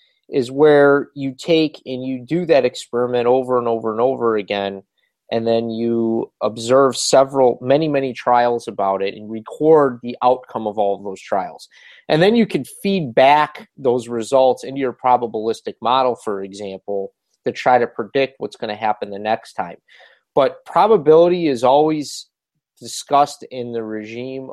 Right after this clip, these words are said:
of, or in the case of, prior to the event happening, prior to a particular event. It's a predictive thing. And statistics is always just basically counting up or observing what happened.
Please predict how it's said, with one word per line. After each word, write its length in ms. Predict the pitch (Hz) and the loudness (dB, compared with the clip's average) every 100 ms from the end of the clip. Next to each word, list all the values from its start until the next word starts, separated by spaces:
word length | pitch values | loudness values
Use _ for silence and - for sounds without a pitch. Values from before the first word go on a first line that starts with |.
| - | -4
of, 420 | 110 104 101 101 - _ _ _ _ | 0 2 0 -4 -14 _ _ _ _
or 380 | 117 110 107 - | -2 0 0 -4
in 120 | 117 | -8
the 100 | 107 | -10
case 400 | 104 143 147 143 | -6 -2 -2 0
of, 340 | 127 110 107 104 _ _ _ _ _ _ _ | 2 4 2 -2 _ _ _ _ _ _ _
prior 480 | - 147 156 156 151 | 0 4 6 6 4
to 200 | - 123 | 0 -8
the 220 | 120 117 | -4 -4
event 360 | 104 101 95 - _ | -4 -4 -6 -10 _
happening, 480 | - 110 98 - - _ _ | -10 -8 -8 -16 -20 _ _
prior 380 | - 135 143 131 | 2 2 2 0
to 260 | - 123 | -4 -6
a 60 | 110 | -6
particular 460 | - - - 107 | -8 -20 -10 -8
event. 240 | 101 101 95 | -8 -10 -14
It's 180 | 101 - | -10 -10
a 60 | |
predictive 680 | 120 - 107 139 131 - 104 | -6 -8 -2 -2 -2 -4 -6
thing. 280 | - 185 170 _ _ _ _ _ _ _ _ | -8 -14 -14 _ _ _ _ _ _ _ _
And 140 | 131 127 | -4 -2
statistics 640 | - 127 202 202 175 - | -4 0 0 2 -2 -2
is 140 | 143 123 | -2 2
always 480 | 135 135 131 117 | 4 4 0 -6
just 320 | - 120 - - _ | -6 -6 -6 -12 _
basically 560 | 139 131 - - 120 110 | -2 0 -6 -8 -10 -12
counting 560 | - 131 123 123 117 | -4 -2 -2 -6 -2
up 200 | 117 117 | 0 0
or 100 | 117 104 | 0 -4
observing 540 | 104 - 120 117 107 | -4 0 0 0 -4
what 200 | 104 95 | -4 -4
happened. 500 | - 147 135 - - | -2 0 0 -2 -14